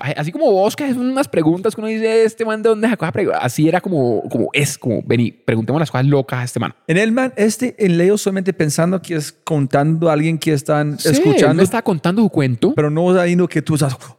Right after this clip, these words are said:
Speaker 1: Claro, yo estaba modo esponja, hermano. Modo esponja, ¿qué hay? ¿Qué puede haber aquí? Pa, pa, pa.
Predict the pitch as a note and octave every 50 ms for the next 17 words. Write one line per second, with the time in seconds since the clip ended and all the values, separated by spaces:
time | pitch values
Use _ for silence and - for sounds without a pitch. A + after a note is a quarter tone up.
0 | _ _ - - C3 A2 F#2+ D#2+ - G#2+ G#2+ G#2+ - - D#3+ D#3+ F3+ G#3 G#3+ -
1 | _ _ _ _ _ _ _ _ _ _ _ _ _ _ _ _ _ _ _ -
2 | C3 B2 A#2+ A#2+ B2 B2 A2+ - A#2 G#2+ G#2 G2+ G2 - - _ _ _ _ _
3 | _ _ - - G2+ F#2 A#2+ - - - A2+ A2 A2+ A#2 A2 G#2 - - A2+ A2
4 | G#2+ A2 A2 A2 G#2+ - - A2 - A2+ A2+ A2 A2 A2 A2 - A#2+ A2+ A2+ A2
5 | - - F#2 - G#2 - F#2 G2 -